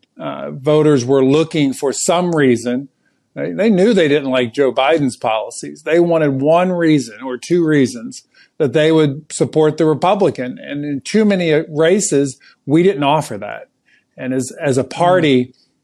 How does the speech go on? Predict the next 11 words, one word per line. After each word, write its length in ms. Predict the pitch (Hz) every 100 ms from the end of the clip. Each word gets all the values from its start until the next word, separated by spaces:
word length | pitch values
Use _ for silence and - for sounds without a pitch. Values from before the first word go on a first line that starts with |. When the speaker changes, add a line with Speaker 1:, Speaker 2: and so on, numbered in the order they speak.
| _
Speaker 1:
we 160 | - 151
have 100 | 156
to 80 | 127
think 220 | 185 175
about 320 | 131 127 120
that 220 | 135 131 139
going 280 | 135 135
into, 480 | 127 131 120 123 135 _
to 120 | -
twenty-four. 880 | 123 - 143 123 - 160 143 120 123 _ _ _ _
Um, 360 | 170 - -